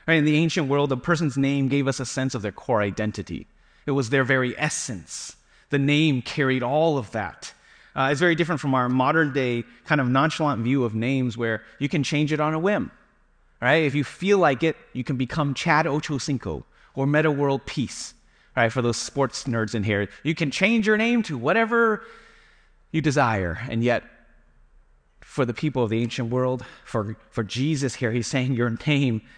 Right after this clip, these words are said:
encompasses all of who you are, and that, that's what he's trying to point us to.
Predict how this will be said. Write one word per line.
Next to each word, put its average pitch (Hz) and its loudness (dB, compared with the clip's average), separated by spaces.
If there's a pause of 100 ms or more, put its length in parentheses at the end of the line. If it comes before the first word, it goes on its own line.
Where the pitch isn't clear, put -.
(360)
encompasses 117 -2 (200)
all 127 0
of 113 -2
who 120 0
you 101 0
are, 107 2
and 104 0
that, 110 -2
that's 117 -4
what 135 0
he's 127 0
trying 135 0
to 113 -2
point 131 0
us 120 -4
to. - -4